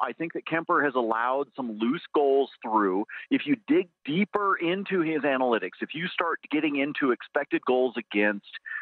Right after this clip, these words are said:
uh, and things like that, I think he's actually allowed some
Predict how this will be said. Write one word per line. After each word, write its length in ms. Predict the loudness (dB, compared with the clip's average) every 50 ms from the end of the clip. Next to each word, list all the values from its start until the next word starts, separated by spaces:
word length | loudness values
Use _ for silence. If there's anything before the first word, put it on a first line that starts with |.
| -6 -6 -4
uh, 160 | -2 -2 -2 -2 -2
and 160 | -2 -2 -2 -2
things 220 | -2 -2 0 0
like 200 | 0 0 0 0
that, 180 | 0 0 0 2
I 80 | 0 -2
think 200 | -2 -4 -6 -6
he's 160 | -6 -4 -2 -2
actually 600 | 0 0 0 -2 -4 -4 -4 -2 0 0 2 2
allowed 500 | 0 0 0 0 0 0 0 -2 -2 -4 _ -10
some 140 | -12 -12